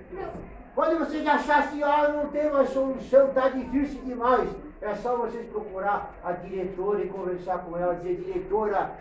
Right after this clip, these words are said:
tá muito difícil, eu não suporto mais." Aí a diretora vai abraçar vocês,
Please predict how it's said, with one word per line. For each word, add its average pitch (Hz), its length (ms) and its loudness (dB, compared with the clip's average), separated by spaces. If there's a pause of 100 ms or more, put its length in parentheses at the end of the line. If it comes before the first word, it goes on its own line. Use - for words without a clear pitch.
(160)
tá 202 260 4
muito 220 300 -6
difícil, 214 520 -6
eu 214 80 -2
não 226 160 -4
suporto 233 560 -2
mais." 269 500 2 (580)
Aí 175 200 -4
a 190 40 -4
diretora 190 500 -6
vai 185 180 -4
abraçar 180 540 -6
vocês, 196 480 -8